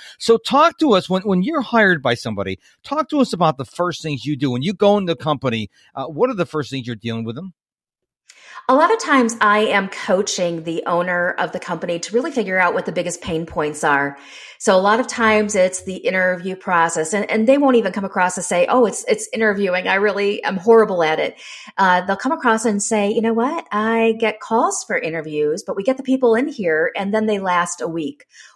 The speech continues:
Speaker 2: Or we get the wrong people in, or we have people who say they're gonna come in for an interview and then they're a total no-show.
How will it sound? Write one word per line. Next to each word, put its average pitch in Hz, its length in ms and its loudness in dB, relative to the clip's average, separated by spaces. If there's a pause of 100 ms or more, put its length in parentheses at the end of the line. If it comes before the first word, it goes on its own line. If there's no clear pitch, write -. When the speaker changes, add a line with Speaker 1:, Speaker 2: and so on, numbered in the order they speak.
(160)
Speaker 2:
Or 208 360 6
we 208 220 -2
get 233 180 0
the 233 80 0
wrong 247 300 4
people 170 360 -4
in, 170 220 -2
or 214 360 2
we 233 260 0
have 233 220 -4
people 269 340 2
who 240 80 0
say 277 220 -2
they're 320 100 0
gonna 226 140 0
come 214 180 -4
in 185 80 -6
for 175 140 -6
an 170 60 -6
interview 165 420 -4
and 175 180 -8
then 180 120 -8
they're 175 200 0
a 160 60 -2
total 185 480 -4
no-show. 165 720 -4